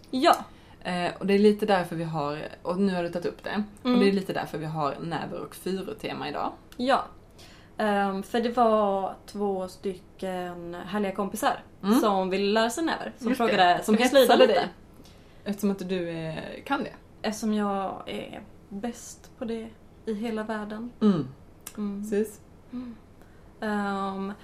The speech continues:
Speaker 1: så det är väldigt, väldigt roligt när någon kickar igång en sådär.
Speaker 2: Mm.
Speaker 1: Och jag är väldigt, väldigt glad över det.
Speaker 2: Mm.
Speaker 1: Så vi har, ehm, eh, kanske ett stående veckoinslag av näver. Kanske
Speaker 2: Det är ju
Speaker 1: där.
Speaker 2: det är ju otroligt mycket näver.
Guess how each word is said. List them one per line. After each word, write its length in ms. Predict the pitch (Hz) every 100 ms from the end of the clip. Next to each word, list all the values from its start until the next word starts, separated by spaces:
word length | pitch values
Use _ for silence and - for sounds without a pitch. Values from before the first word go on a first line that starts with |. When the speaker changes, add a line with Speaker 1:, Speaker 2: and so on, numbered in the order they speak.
| -
Speaker 1:
så 120 | -
det 180 | 247 294
är 60 | 294
väldigt, 260 | 302 285
väldigt 260 | 262 254 269
roligt 420 | 330 294 190 -
när 140 | 220 208
någon 260 | 202 196
kickar 340 | 190 220 226 220
igång 420 | 226 330 233 185 208
en 60 |
sådär. 180 | 214 226
Speaker 2:
Mm. 100 | 208
Speaker 1:
Och 60 | 220
jag 60 |
är 60 | 226
väldigt, 240 | 247 247
väldigt 160 | 226 220
glad 320 | 277 277 233
över 120 | 214 190
det. 220 | 175 214 233
Speaker 2:
Mm. 220 | 226 285 - -
Speaker 1:
Så 120 | -
vi 120 | 220 220
har, 440 | 214 220 208 202 202
ehm, 300 | 202 190 196 - - - - - - - - - -
eh, 440 | 208 208 202 -
kanske 400 | 233 214 226 208
ett 260 | - 226 220
stående 840 | - - 269 220 202 196 196 196
veckoinslag 1000 | 196 226 - - 190 185 - 220 233 254
av 140 | 285 285
näver. 440 | 254 240 - - -
Kanske 220 | 214 180 165
Speaker 2:
Det 80 |
är 40 | 175
ju 60 |
Speaker 1:
där. 240 | 156 - 220 - - -
Speaker 2:
det 180 | 185 214
är 140 | 233 196
ju 140 | 170
otroligt 520 | 160 147 - 139 117
mycket 240 | 165 160 101
näver. 300 | 101 -